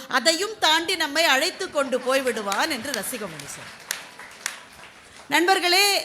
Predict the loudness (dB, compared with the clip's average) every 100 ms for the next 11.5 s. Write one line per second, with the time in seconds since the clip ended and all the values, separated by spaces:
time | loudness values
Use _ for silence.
0 | -6 -4 -2 0 2 4 4 4 0 0
1 | 2 4 4 0 -2 -2 -2 -2 -2 -2
2 | -2 0 0 0 2 2 2 2 0 2
3 | 0 -2 -10 -20 _ _ _ _ 2 4
4 | 4 4 2 2 2 2 0 -2 -2 -2
5 | -4 -2 -2 -2 -4 -6 -6 -12 -12 _
6 | _ _ _ -20 -20 -20 -20 _ _ _
7 | _ _ _ _ _ 0 2 6 8 8
8 | 6 2 -2 0 0 0 0 -2 0 0
9 | 2 0 0 -2 0 0 0 2 2 4
10 | 6 6 4 2 0 -2 -4 -6 -8 -6
11 | -4 -4 -4 -6 -10